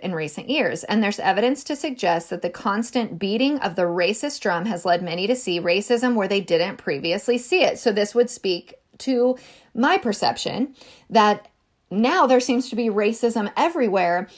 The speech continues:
and I didn't, that is not my experience growing up, right? I grew up in a time where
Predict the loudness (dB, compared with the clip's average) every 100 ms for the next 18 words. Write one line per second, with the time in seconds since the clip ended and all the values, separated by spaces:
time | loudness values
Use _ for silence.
0 | -20 _ 0 0 2 2 2 2 0 0
1 | -6 -14 -4 2 4 4 2 2 2 0
2 | -2 -4 -6 -2 0 0 -4 -4 -4 -4
3 | -10 -10 -2 2 2 -2 -12 -10 0 2
4 | 2 0 2 2 2 -2 -4 -4 -2 -2
5 | 0 4 4 2